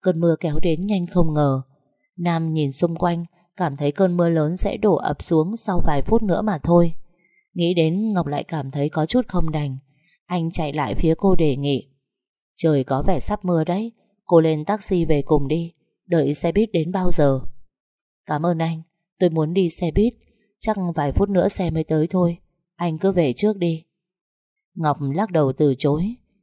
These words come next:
Thấy sự cứng đầu ngang ngạnh của Ngọc, lại nhớ tới câu chuyện tối qua. Nam cảm thấy mình không có lý do gì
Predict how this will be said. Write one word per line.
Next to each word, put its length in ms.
Thấy 200
sự 240
cứng 220
đầu 200
ngang 260
ngạnh 200
của 140
Ngọc, 220
lại 200
nhớ 220
tới 160
câu 180
chuyện 300
tối 180
qua. 340
Nam 280
cảm 220
thấy 160
mình 180
không 220
có 140
lý 180
do 220
gì 340